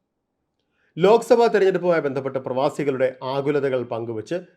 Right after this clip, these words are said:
ജിദ്ദ ഇന്ത്യൻ മീഡിയ ഫോറം സംഘടിപ്പിച്ച ടോക്ക് ഷോ ശ്രദ്ധേയമായി. വോട്ടർമാർ ബൂത്തിലേക്ക് പ്രവാസികൾ നിലപാട് വ്യക്തമാക്കുന്നു എന്ന പേരിൽ ജിദ്ദയിൽ സംഘടിപ്പിച്ച പരിപാടിയിൽ വിവിധ രാഷ്ട്രീയ, സാമൂഹ്യ, സാംസ്കാരിക, കലാ, സാഹിത്യ, മത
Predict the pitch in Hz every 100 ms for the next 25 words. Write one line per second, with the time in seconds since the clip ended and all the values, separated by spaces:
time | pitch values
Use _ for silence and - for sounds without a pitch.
0 | _ 131 147 160 151 - 147 147 175 143
1 | 135 139 147 143 139 131 131 127 117 123
2 | 120 - 120 - - 127 - 123 98 _
3 | 131 131 127 104 - - _ _ _ _
4 | _ _ _ 160 190 208 202 190 151 156
5 | 165 156 139 160 - _ - 143 156 160
6 | 165 160 147 139 143 151 143 135 143 139
7 | 120 135 135 131 131 123 123 127 131 117
8 | 127 139 127 113 123 120 120 123 117 117
9 | 113 127 180 - - 135 135 127 - 123
10 | 120 120 127 123 123 127 135 127 139 135
11 | 135 - 135 131 175 - _ _ 147 151
12 | 165 156 - 135 135 143 135 - _ -
13 | 143 151 160